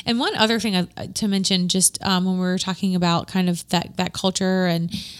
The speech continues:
um, you know, that, that universal sense of loss, but there's something that I think that's been, um, really kind of beautiful to see coming out of the other side of this is the universal feelings of empathy and how people have come together to really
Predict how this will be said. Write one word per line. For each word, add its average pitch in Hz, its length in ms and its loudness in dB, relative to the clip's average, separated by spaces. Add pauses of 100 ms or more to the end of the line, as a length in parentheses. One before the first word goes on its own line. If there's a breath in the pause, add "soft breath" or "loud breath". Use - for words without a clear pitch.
(120)
um, - 420 -2
you 202 140 2
know, 185 60 2
that, 175 240 -2 (340)
that - 280 -2 (100)
universal 196 540 4
sense 185 220 2
of 175 160 0
loss, 185 340 2
but - 280 -2
there's 202 220 4
something 294 380 -2
that 196 100 2
I 180 60 2
think 180 240 -6
that's - 220 -6
been, 185 340 0 (400 loud breath)
um, 175 420 0 (600)
really 262 420 4
kind 196 260 0
of 165 140 0
beautiful 196 380 2
to 170 80 4
see 185 320 6
coming 185 320 2
out 170 120 6
of 165 120 2
the 165 100 4
other 156 120 0
side 208 260 4
of 180 80 0
this 165 180 2
is 175 140 2
the 175 340 2 (360 loud breath)
universal 190 580 4
feelings 180 360 2
of 175 160 2
empathy 190 520 -4
and 175 160 -2
how 180 220 0
people 185 360 -4
have 180 220 -4
come 190 160 -8
together 175 580 0 (340 loud breath)
to 214 140 2
really 185 340 8